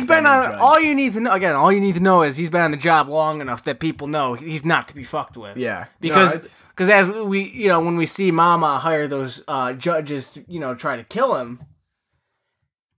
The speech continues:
Speaker 1: again, to show how Dredd's a badass, again, this is where I think the film does such a great job, because, again, if this was fucking Batman v Superman,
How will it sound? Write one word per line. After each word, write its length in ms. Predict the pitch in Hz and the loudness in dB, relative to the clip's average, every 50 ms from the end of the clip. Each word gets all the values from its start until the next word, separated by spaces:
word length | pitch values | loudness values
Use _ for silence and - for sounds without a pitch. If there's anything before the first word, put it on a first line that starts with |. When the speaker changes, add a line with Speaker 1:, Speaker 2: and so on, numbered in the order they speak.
| _ _ | _ _
Speaker 1:
again, 400 | - 180 240 240 208 170 151 - _ 170 | -4 0 2 2 4 2 0 -6 _ -10
to 80 | 185 156 | -6 -4
show 260 | - 254 262 254 202 | 2 4 4 4 6
how 200 | 202 220 202 185 | 4 4 4 2
Dredd's 320 | 160 - 196 196 185 151 | 2 2 2 2 2 2
a 40 | 151 | 0
badass, 480 | 131 180 208 220 208 180 156 131 123 165 | 2 4 4 4 4 4 0 -2 -4 -2
again, 240 | 190 233 180 143 | 0 0 0 0
this 120 | 147 160 - | -2 -8 -10
is 80 | 190 | -8
where 280 | 190 185 170 160 151 - _ 170 | -8 -8 -8 -8 -12 -16 _ -8
I 120 | 175 160 | -6 -6
think 200 | 151 - 185 175 | -6 -6 -8 -10
the 60 | - - | -10 -6
film 220 | - 190 175 165 | -2 0 0 0
does 180 | 151 131 120 120 | -2 -4 -4 -4
such 180 | 185 180 - | -4 -6 -6
a 40 | 139 | -8
great 400 | 120 117 - 147 156 175 180 - | -14 -12 -4 0 0 0 0 -4
job, 380 | - - 175 214 254 247 190 156 | -6 -2 0 2 2 2 2 0
because, 220 | 160 156 196 175 | -6 -8 -8 -8
again, 220 | 165 185 262 233 | -4 -4 -4 -4
if 100 | 190 - | -4 -6
this 160 | - 262 254 285 | -8 -10 -10 -10
was 120 | 226 185 | -12 -2
fucking 340 | - 226 196 - 185 165 160 _ _ _ _ _ _ _ | -2 -2 0 0 -4 -10 -10 _ _ _ _ _ _ _
Batman 720 | 185 185 - - 254 - - 320 294 277 285 277 277 254 | -8 -2 0 0 0 0 0 2 2 4 4 4 4 2
v 220 | 208 269 262 247 | 2 2 0 0
Superman, 960 | 190 - - - 302 302 - 247 226 220 220 214 202 196 196 196 196 190 180 | -2 -2 -2 0 0 0 -2 -6 -4 -2 0 0 2 2 2 2 2 0 -2